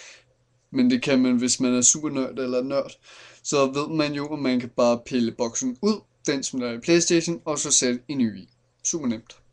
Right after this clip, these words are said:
Øhm, det var sådan, jeg fik den. Jeg havde fyrre gigabyte, og nu er jeg to hundrede og halvtreds. Booyah. Og det må man godt.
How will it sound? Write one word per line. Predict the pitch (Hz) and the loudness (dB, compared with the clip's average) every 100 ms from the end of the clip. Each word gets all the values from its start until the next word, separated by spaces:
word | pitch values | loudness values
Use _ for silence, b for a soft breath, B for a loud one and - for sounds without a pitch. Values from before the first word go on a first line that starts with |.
| _ _ _ _ _ _ _ _ 131 | _ _ _ _ _ _ _ _ -2
Øhm, | 123 123 123 120 123 | 2 4 4 4 4
det | 127 | 2
var | 127 | 0
sådan, | 127 123 | 0 2
jeg | 120 120 | 2 0
fik | 135 131 - | -4 -6 -8
den. | 139 | -6
Jeg | 123 | -4
havde | 117 | -4
fyrre | - 127 147 | 0 2 2
gigabyte, | 185 175 160 151 156 | 2 0 4 2 2
og | 156 147 | -2 -2
nu | 135 | 0
er | 127 | 0
jeg | 123 | 0
to | 135 | -2
hundrede | 123 120 | -4 -4
og | |
halvtreds. | 120 - - b b _ _ _ - 135 | -8 -12 -14 b b _ _ _ -8 2
Booyah. | 135 127 120 113 - b b b b b _ _ _ | 4 4 -2 -8 -14 b b b b b _ _ _
Og | 143 | -8
det | 147 | -4
må | 156 156 | -4 -4
man | 165 | -8
godt. | - | -10